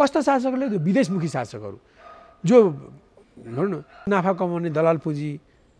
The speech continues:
दलालीबाट पुँजी कमाउने मान्छेहरू, त्यसैबाट कमिसन लिने नेताहरू, शासकहरूको कारणले गर्दा हाम्रो उत्पादन घटेको घटै छ। हामी निरन्तर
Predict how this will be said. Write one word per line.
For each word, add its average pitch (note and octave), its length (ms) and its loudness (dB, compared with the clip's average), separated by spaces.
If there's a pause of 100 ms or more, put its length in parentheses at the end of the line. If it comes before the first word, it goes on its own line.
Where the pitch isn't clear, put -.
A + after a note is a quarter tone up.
(260)
दलालीबाट G#3 480 6
पुँजी E3+ 280 -2
कमाउने C#3+ 340 -8
मान्छेहरू, F3+ 520 -2 (800)
त्यसैबाट G#3 400 0 (400)
कमिसन F#3+ 280 0
लिने D3 520 -4 (340)
नेताहरू, F3+ 720 4 (480)
शासकहरूको G3+ 720 2
कारणले C3+ 400 -4
गर्दा B2 320 -6 (400)
हाम्रो G#3 400 2
उत्पादन E3+ 540 -2
घटेको A#2 380 -6
घटै E3 300 -2
छ। - 80 -4 (720)
हामी G3+ 340 0
निरन्तर G3+ 600 -2